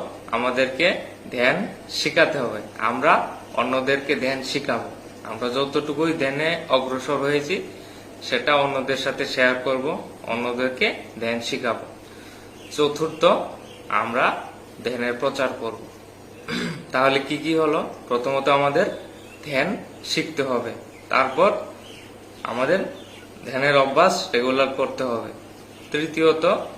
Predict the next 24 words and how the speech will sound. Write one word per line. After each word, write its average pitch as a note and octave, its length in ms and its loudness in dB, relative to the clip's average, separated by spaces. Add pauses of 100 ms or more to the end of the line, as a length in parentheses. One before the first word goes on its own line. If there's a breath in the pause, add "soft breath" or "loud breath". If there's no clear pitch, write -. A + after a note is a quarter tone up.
(120)
আমাদের A#2+ 400 2 (460)
ধ্যান C#3+ 320 0 (280)
শিখাতে D#3+ 480 2
হবে। A2+ 260 -4 (300)
চতুর্থ, D#3 440 -2 (460)
ধ্যানের B2+ 280 0
প্রচার C3+ 320 0 (100)
করতে A#2 260 -6
হবে। G#2 280 -12 (1200 loud breath)
তো C#3 100 4 (1300)
এতগুলা F3 600 6
ধ্যান D#3 380 2
নিয়ে F3+ 260 2
আমি F3 240 2 (100)
কেন E3 260 4
বলছি D3+ 420 2 (520)
এবং C3 560 -6
ধ্যানের C#3 340 0
ইম্পর্টেন্স D3 680 0
কি, A2 200 -6
সেটাও B2+ 340 -2
আপনাকে C3+ 520 -2
জানার B2+ 380 -2
দরকার। A#2 320 -4